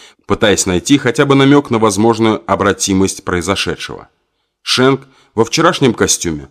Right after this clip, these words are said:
как будто и не ложился спать. Ходит между людьми, сотый раз отвечая на одни и те же вопросы. Приобнимает женщин, похлопывает по плечу мужчин. Разве что коктейли не разносит. Все эти моменты по отдельности подчас неприглядные,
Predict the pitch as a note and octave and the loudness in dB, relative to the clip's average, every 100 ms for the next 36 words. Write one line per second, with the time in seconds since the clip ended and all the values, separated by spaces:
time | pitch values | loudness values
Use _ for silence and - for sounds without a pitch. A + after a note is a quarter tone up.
0 | _ _ - F2+ C#3+ D3 F#2+ F2 E2 D#2+ | _ _ -8 0 0 2 2 2 0 -2
1 | A2 - F2+ - D2 C#2 - _ _ - | -2 -2 -4 -6 -8 -12 -20 _ _ 0
2 | D#3+ C#3+ G2+ A#2 G2 E2+ D#2+ G#2+ A#2 - | 2 2 0 0 0 -4 0 0 0 -2
3 | _ - F3+ F3+ G2 G#2+ - F2 F2 - | _ -4 -2 0 0 0 -2 -8 -8 0
4 | A2+ G#2 D#2+ D#2 G2+ F#2+ F2 D#2 E2 - | 0 0 -2 0 0 0 -4 -6 -8 -6
5 | D#2+ D2+ - _ _ _ _ - A#2+ C#3 | -8 -10 -16 _ _ _ _ -4 0 4
6 | D#3+ F#3 F#3 C3 B2+ C#3+ C3+ D3 C3+ - | 6 6 2 2 2 4 2 0 -2 -2
7 | F2+ - G#2 G#2 F#2 F2 - E2 E2+ - | -4 0 0 2 0 0 -6 -6 -4 -2
8 | F#2+ E2+ - D#2+ D2 - _ _ - F2 | -2 0 -2 -4 -8 -12 _ _ -6 0
9 | C3 B2+ A2+ - G#2+ F#2+ - - C3+ A#2+ | 0 -2 -4 0 0 0 -2 0 0 2
10 | E2+ D#2+ D#2+ D#2+ D2+ - - _ _ _ | 0 -2 -6 -8 -8 -10 -12 _ _ _
11 | _ _ - A2 G2+ G2 F#2+ F2+ C3 C3+ | _ _ -2 2 2 2 0 4 4 4
12 | A2 F2+ F#2+ F2 G#2 B2+ A#2 - - G#2+ | 2 0 0 0 0 2 2 -2 -6 -4
13 | - D#3+ C#3+ B2+ A#2+ B2+ A#2+ B2 D#2+ D#2 | -2 -2 0 0 0 0 2 2 0 -4
14 | C2+ | -14